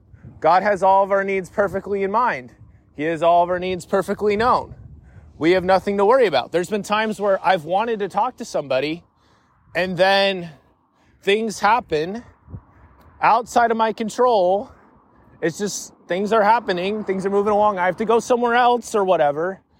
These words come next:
And then I don't get to talk to that person. And that's, that's so beautifully okay, 'cause that is, for me, proof that God is aware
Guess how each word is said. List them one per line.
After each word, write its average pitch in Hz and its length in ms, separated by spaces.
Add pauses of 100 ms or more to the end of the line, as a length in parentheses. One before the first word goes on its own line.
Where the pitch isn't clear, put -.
(300)
And 208 500
then 196 180
I 220 100
don't 240 160
get 226 140
to 208 60
talk 240 180
to 202 60
that 247 160
person. 254 340
And 175 120
that's, - 440 (460)
that's 254 260
so 311 480
beautifully 247 600
okay, 233 560
'cause 214 300
that 220 380 (1200)
is, 208 640 (840)
for 151 120
me, 262 220
proof 233 640 (880)
that 190 300
God 202 340
is 196 120
aware 196 680